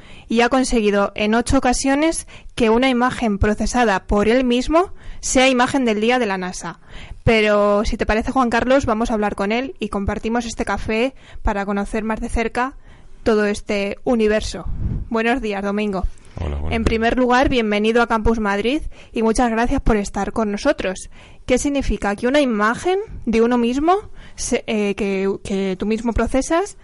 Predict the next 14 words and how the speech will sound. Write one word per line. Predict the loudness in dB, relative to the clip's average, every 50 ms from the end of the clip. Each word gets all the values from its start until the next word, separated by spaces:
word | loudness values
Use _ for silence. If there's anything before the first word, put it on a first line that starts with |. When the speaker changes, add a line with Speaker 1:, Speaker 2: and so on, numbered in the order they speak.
| -20 -16 -10
Speaker 1:
sea | -4 0 2 2 4
la, | 4 4 2 2 0 0
la | 0 2 2 2
imagen | 2 2 0 0 0 -2 -2 -2 -2 -2 -2 -4 -6 -4
elegida | -4 -2 -2 -4 -2 -2 0 0 0
por | 0 0 0
la | -2 -2
nasa | -2 -4 -4 -4 -4 -4
para | -4 -4 -4 -4 -6 -8 -12 _ _ -20 -20 -20 -20 -20 -18 -16 -16 -16 -16 -16 -16 -16
estar | -14 -12 -8 -8 -8 -6 -4 -2 -2 -2 -2 -4 -4
en | -4 -4 -4
su | -4 -4 -6 -6
página | -6 -6 -6 -4 -4 -4 -2
web | -2 -2 -4 -4